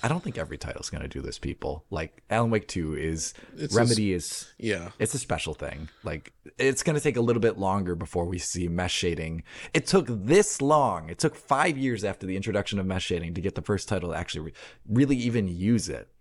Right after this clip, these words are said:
Speaker 1: Like, wow. Like, that's so long in terms of DirectX time. Usually these things are, like, one year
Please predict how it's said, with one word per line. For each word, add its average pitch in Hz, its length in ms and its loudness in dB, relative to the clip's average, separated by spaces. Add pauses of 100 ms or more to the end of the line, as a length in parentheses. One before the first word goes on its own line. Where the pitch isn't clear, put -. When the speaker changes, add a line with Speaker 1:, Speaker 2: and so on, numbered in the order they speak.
(480)
Speaker 1:
Like, - 260 0 (160)
wow. 78 480 -2 (140)
Like, 92 180 -2
that's 98 220 0
so 127 260 4
long 98 440 2
in 80 120 -6
terms 87 220 -2
of 87 80 -6
DirectX 82 560 -4
time. 73 360 -6 (300)
Usually 120 300 4
these 107 180 2
things 95 180 -2
are, 92 80 2
like, 82 200 -2
one 85 280 -2
year 73 440 -6